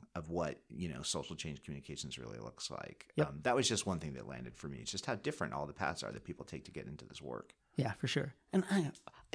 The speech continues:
Speaker 2: I, I tell you, people ask me, "What do you do the podcast for?" And I say,
Speaker 1: Huh.
Speaker 2: "Because Kirk Brown talked me into it."
Speaker 1: <laughs> It's not true.
Speaker 2: Uh,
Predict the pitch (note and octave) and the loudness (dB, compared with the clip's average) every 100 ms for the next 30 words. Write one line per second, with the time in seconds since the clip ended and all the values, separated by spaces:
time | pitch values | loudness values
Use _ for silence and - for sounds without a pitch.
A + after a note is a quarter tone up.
0 | - - G3+ - F3 D#3+ D3+ C#3+ E3+ C#3 | 4 8 6 8 8 10 10 12 10 10
1 | B2 B2+ C#3+ B2 - - A#2+ C3+ D3 C3 | 6 6 6 6 2 -2 0 6 6 8
2 | C3+ B2 E3 F3 B2+ B2 C3 A#2+ B2 B2 | 8 10 10 10 8 6 4 6 6 8
3 | A2 B2 C3 B2 A#2 - - C3 - C3 | 10 10 8 6 4 0 2 4 6 6
4 | A#2+ C3 - D#3+ G#3 G#3 C#3 D3 - G#3+ | 8 6 10 12 12 12 12 12 8 6
5 | G3 - G#3+ - - - - - - C#3+ | 6 12 12 12 2 2 0 6 12 12
6 | C#3+ | 12